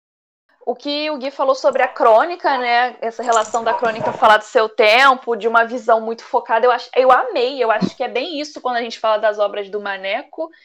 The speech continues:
olhar com o olhar dele também, até porque a gente tá partindo do, do autor,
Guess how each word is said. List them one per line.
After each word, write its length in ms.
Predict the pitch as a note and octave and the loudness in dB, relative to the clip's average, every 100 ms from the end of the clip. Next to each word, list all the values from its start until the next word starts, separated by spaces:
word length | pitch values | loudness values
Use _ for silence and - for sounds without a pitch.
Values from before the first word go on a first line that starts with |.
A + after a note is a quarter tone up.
| _ _ _ _ - | _ _ _ _ 0
olhar 400 | A#3+ A#3 A#3 A#3+ | 2 4 4 2
com 100 | - | 0
o 60 | A#3+ | 0
olhar 440 | A#3 A3 G#3+ A3 - _ | 2 4 2 0 -20 _
dele 380 | A3 D4+ F4+ C5 | 4 8 8 6
também, 340 | B4 D4+ C4+ G#4+ | 2 2 0 2
até 140 | D4 | 0
porque 140 | C#4 | 0
a 40 | B3+ | -2
gente 160 | A#3+ | -2
tá 120 | - A3+ | -2 -2
partindo 520 | - A3 - A#3+ A3+ | 0 -2 -2 -8 -6
do, 300 | G3 G#3 G3 | -2 0 0
do 120 | G3 | 4
autor, 560 | A3+ A3 - G#3+ B3 E4+ | 4 2 0 4 4 4